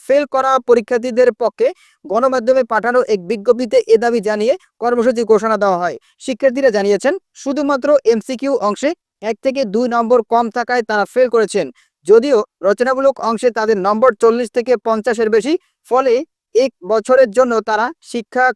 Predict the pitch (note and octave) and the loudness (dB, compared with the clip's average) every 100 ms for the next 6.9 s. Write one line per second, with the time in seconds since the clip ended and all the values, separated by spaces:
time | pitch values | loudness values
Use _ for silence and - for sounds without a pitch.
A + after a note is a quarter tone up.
0 | _ G#3+ F#3+ A3 A#3+ A3+ A#3 B3+ F#4 _ | _ -4 -4 0 0 2 -2 -2 -6 _
1 | _ - B3+ D4 A#3+ G#3+ F#3+ D#3 C#3 _ | _ -6 -2 0 2 2 2 -2 -4 _
2 | - G3+ A3 C#4+ D4 D#4 B3 B3+ - B3 | -2 -2 2 2 4 2 2 2 2 0
3 | A3 C4+ D4 - G3+ A#3+ B3+ C4 C4 A#3+ | 0 -4 -2 -2 -2 -4 -2 -2 -4 -4
4 | B3+ A#3 C4 G#3+ A3+ A#3+ B3 B3 A#3+ A3+ | -6 -2 -2 2 2 2 -2 0 0 0
5 | C#4 _ _ G#3+ B3+ B3 C4+ A#3+ B3 A3 | -2 _ _ 4 4 4 0 0 -2 -2
6 | A#3+ B3+ C4+ B3+ - A#3+ B3+ A#3 | -2 -2 0 -6 -6 -4 -2 -2